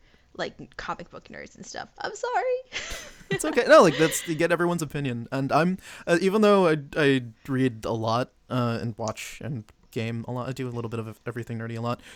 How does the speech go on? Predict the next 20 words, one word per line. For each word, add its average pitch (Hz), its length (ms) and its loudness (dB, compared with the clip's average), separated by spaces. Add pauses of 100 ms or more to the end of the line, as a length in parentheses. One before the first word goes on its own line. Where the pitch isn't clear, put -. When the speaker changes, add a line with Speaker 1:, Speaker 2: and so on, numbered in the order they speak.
(200)
Speaker 2:
Um, 120 320 2
I'm 147 160 6
also 147 320 6
not 113 440 0
a 131 60 -6
big 110 320 -6
comic 107 380 -6
aficionado. 113 720 -8
I 120 40 -2
know 123 280 0 (100)
what 117 160 -2
I 113 60 -2
love 117 460 -2
personally, 113 500 -6
but 113 220 -10
then 113 300 -6
that's 87 180 -6
kind 104 220 -6
of 90 80 -10
it. 127 180 -4